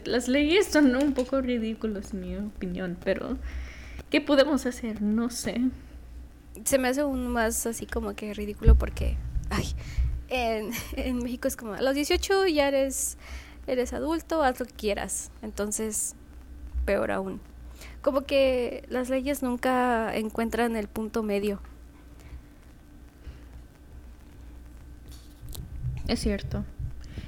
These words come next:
Speaker 1: Es interesante cómo otros países lo hacen porque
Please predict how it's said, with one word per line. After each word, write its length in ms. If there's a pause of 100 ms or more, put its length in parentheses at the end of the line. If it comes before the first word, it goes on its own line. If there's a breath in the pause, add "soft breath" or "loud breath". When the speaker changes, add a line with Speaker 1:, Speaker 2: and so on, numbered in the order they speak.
Speaker 1:
Es 160
interesante 600
cómo 260
otros 300
países 400
lo 120
hacen 300
porque 720